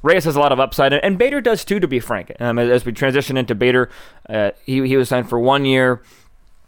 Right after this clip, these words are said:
Uh, two million dollars was the agreed upon number by the two sides. And Bader's an interesting one because if you look at the sabermetrics, y-, they, they tend to lean towards him a little bit more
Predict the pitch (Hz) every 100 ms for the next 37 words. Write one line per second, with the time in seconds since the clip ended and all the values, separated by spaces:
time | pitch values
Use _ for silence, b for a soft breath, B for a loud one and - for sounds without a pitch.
0 | _ 143 123 - 160 151 135 135 131 113
1 | 127 110 123 113 131 127 - 127 120 117
2 | 131 127 120 B B - 127 120 113 131
3 | 113 135 127 127 127 110 120 117 113 b
4 | b b b - 226 226 175 175 151 170
5 | 160 156 156 135 165 143 135 135 - 147
6 | 185 180 131 151 135 135 - 143 - -
7 | 123 - 120 120 - - - 123 120 151
8 | 127 117 131 131 - 131 131 123 - 135
9 | 135 127 135 127 131 120 123 127 123